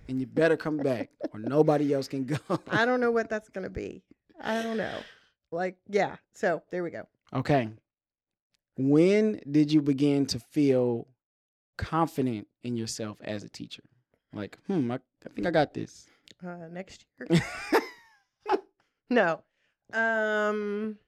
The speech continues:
Speaker 2: maybe, maybe around year four.
Speaker 1: Mm-hmm.
Speaker 2: And then, and then around year seven, I started to get, like, a little worried again. <laughs>
Speaker 1: Uh-oh.
Speaker 2: Like,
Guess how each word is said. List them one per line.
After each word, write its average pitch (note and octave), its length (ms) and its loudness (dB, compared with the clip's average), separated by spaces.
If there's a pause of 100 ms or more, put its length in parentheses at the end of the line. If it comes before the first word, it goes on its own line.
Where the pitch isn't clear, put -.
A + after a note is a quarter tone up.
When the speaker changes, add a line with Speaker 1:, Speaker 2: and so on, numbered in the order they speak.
(680)
Speaker 2:
maybe, A#3+ 1200 -2 (720)
maybe E4+ 520 2
around A3+ 540 2
year G#3+ 240 -2
four. B3+ 880 -4 (180)
Speaker 1:
Mm-hmm. C3+ 300 -2 (1000)
Speaker 2:
And G#3+ 180 -2
then, C4+ 560 2 (1700)
and A3 160 -6
then C#4 120 0
around C#4 340 0
year B3+ 160 -2
seven, D4 880 -4
I B3+ 80 -4
started B3 340 -4
to A#3 60 -10
get, A#3+ 220 -2
like, A3+ 180 -6
a A#3+ 40 -2
little A#3 200 0
worried B3 320 0
again. B3+ 400 2 (260)
<laughs> - 260 -20
Speaker 1:
Uh-oh. C3+ 460 0 (200)
Speaker 2:
Like, C#4+ 260 2